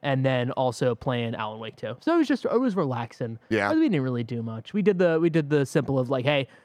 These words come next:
Speaker 1: this is a lot for us. We're both not gonna cook, so we're just gonna get pre-made shit from t-, uh, Trader Joe's and just hang out." Yeah,
Speaker 2: Hell yeah,
Speaker 1: that's
Speaker 2: man.
Speaker 1: it. How about you? I know you had the, you, you went to the party. I was <laughs> sad to mi-, miss it.
Speaker 2: Halloween party was awesome
Speaker 1: Yeah.
Speaker 2: here. Um, I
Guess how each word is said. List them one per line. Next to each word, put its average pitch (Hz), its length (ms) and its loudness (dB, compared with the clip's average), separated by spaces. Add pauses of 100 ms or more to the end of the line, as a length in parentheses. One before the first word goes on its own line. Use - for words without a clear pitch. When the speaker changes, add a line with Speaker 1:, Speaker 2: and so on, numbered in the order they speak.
(280)
Speaker 1:
this 151 180 2
is - 60 0
a 175 40 4
lot 160 260 4
for 208 120 2
us. 214 160 2
We're 160 80 2
both 165 240 2
not 170 180 2
gonna 160 260 2 (140)
cook, - 400 0
so 156 160 0
we're 151 80 2
just 143 140 -6
gonna 160 100 0
get 151 160 2
pre-made 156 400 0
shit 175 180 0
from 151 160 -4
t-, - 120 -2 (180)
uh, 143 160 6
Trader 160 300 0
Joe's 196 340 2
and 143 80 -6
just 131 300 -6 (580)
hang 135 260 -4
out." 123 320 -2
Yeah, 143 140 -2
Speaker 2:
Hell 123 220 4
yeah, 107 240 2
Speaker 1:
that's 87 80 -4
Speaker 2:
man. 95 160 0
Speaker 1:
it. 98 80 -8
How 147 60 2
about 165 120 2
you? 147 180 4
I 143 100 2
know 151 100 2
you 151 160 4
had 147 80 2
the, 151 120 0
you, 147 200 0
you 160 260 -6
went 156 220 0
to - 40 -20
the - 60 -4
party. 156 380 0
I - 20 -10
was 151 160 2 (100)
<laughs> - 80 -14
sad 143 260 0
to - 60 -6
mi-, 139 140 -2
miss 135 240 -6
it. 147 40 -2
Speaker 2:
Halloween 143 220 4
party 131 200 4
was 147 120 2 (120)
awesome 110 400 2
Speaker 1:
Yeah. 107 80 2
Speaker 2:
here. 110 360 2
Um, 107 540 2
I 104 720 2